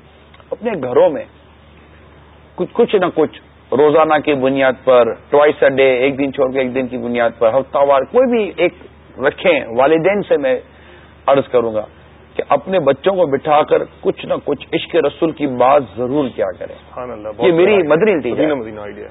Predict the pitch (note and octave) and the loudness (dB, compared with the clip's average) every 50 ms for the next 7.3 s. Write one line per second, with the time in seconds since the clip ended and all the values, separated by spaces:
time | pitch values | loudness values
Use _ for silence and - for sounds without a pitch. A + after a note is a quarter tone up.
0 | _ - F#3+ - - - A#3+ F#3+ F#3+ - - G#3+ A3 F3 G#3 G#3 F#3+ G#3 F#3 C3+ | _ -6 -6 -4 0 -2 0 0 0 0 0 -2 -2 -2 -8 -8 -4 -4 -2 -2
1 | D#3+ E3 F#3 F3 - - C3+ B2 A2+ A2+ A2 G#2 G#2+ G#2+ A2 - - A#2 G#2+ B2+ | -2 -2 -2 -4 -2 -2 -4 -4 -2 -4 -6 -6 -6 -12 -16 -16 -16 -14 -2 0
2 | D3 D3 - E3 E3 E3 D#3+ D3 - D3 C3+ B2+ - D3+ D3 C#3 - C#3+ C3 C3+ | 0 0 2 2 2 2 2 0 0 0 -2 0 2 0 0 2 0 0 0 0
3 | C3+ C#3 C#3 C#3 C3 C3+ C3 C3 C3 C3 C3 C3+ C3+ C3 B2+ B2 - - C3 C#3 | 2 2 2 2 2 2 0 0 2 0 0 0 -2 -2 -4 -4 -2 -2 0 0
4 | C3+ C3 B2+ B2 - - - - - - - C3 B2+ C#3+ D#3 - B2 B2+ C3 C3 | 0 -2 -4 -8 -14 -20 -20 -20 -20 -6 -4 -2 2 2 2 0 0 0 0 0
5 | B2+ A2+ - C3 B2+ A#2 A#2 C3+ D3+ C#3 B2+ B2 B2+ B2+ A#2+ A#2 - B2+ B2 A2+ | 0 -2 -2 -4 -4 -2 -2 -2 0 0 0 2 2 0 0 0 -2 -4 -4 -4
6 | - - B2 C3+ C#3 C3+ C#3 C3+ B2+ - C3 B2+ B2+ B2 A#2+ B2+ D3+ D3+ C#3+ C3 | -2 -2 -2 0 2 2 0 0 0 -2 -2 -2 -2 -4 -4 -4 -6 -4 -4 -6
7 | B2 A#2+ A#2 C3 A#2+ | -6 0 0 0 0